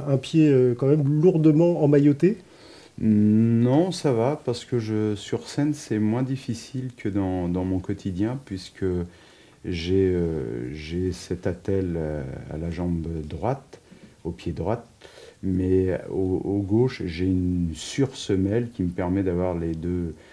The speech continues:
Speaker 2: les deux jambes au même niveau, donc je marche normalement sur scène.
Speaker 1: Alors, vous marchez normalement sur scène, et puis, euh, vous jouiez, euh, dans une,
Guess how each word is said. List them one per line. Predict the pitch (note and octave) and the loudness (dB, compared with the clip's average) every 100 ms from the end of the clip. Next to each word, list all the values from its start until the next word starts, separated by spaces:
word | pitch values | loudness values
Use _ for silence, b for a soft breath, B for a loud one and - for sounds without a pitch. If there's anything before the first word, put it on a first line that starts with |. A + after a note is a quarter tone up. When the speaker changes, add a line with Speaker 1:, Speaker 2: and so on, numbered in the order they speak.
| b - | b -8
Speaker 2:
les | |
deux | F#2 F#2+ | -4 -2
jambes | F#2 G#2+ | 0 2
au | G2+ | 2
même | F#2+ G2 | 2 2
niveau, | F#2+ F#2 F#2+ B2 | 2 0 0 0
donc | G#2 F2+ | 0 0
je | F#2 | 0
marche | G2 A#2 - | 0 -2 -6
normalement | G#2 G2+ F2+ F2 F#2+ | -6 -4 -2 -2 -4
sur | A2 C#2 | -6 -14
scène. | - - D#2 F#2 - _ _ _ _ - B B B B - | -14 -12 -12 -12 -18 _ _ _ _ -20 B B B B -2
Speaker 1:
Alors, | A#2+ | 2
vous | A#2+ | 6
marchez | E3 E3 - | 6 6 4
normalement | D#3+ C#3+ C#3+ C#3 C#3+ | 4 6 6 6 4
sur | C#3 C3+ | 2 -2
scène, | - F#3+ A3 F3+ | 2 2 4 4
et | |
puis, | C3 - D#3+ D3+ | 2 -2 2 6
euh, | C#3+ C3+ | 8 8
vous | B2+ B2 C#3+ C#3+ | 6 2 2 2
jouiez, | C3+ D3+ E3+ D3+ D#3 B3+ C#4 - - - - | 4 4 4 4 4 6 4 2 -18 -16 -4
euh, | B2 B2 B2 A#2+ A#2 A#2 A2+ | 0 2 2 2 2 2 0
dans | A2+ A#2+ | 0 0
une, | A#2+ B2 B2 A#2 | 2 2 2 2